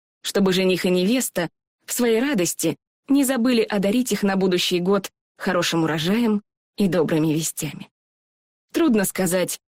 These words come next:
верил ли кто-то из них на самом деле в существование кицуне и блуждающих огней, но каждый, рассказывая детям очередную легенду о духе-хранителе,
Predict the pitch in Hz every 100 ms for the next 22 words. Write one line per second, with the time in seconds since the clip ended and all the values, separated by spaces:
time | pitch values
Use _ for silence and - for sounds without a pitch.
0 | _ - 220 226 190 190 - 202 190 180
1 | 190 214 202 - 294 226 180 170 165 -
2 | 185 180 - 175 175 175 170 165 170 -
3 | 240 254 196 190 _ _ - 165 175 160
4 | 165 160 156 156 180 156 165 185 226 -
5 | _ _ _ _ _ _ - 269 269 -
6 | 285 226 185 170 - _ _ - 185 -
7 | 185 185 170 165 170 175 180 165 175 180
8 | 180 185 175 175 170 196 170 170 170 190
9 | 190 - 165 180 247 - 160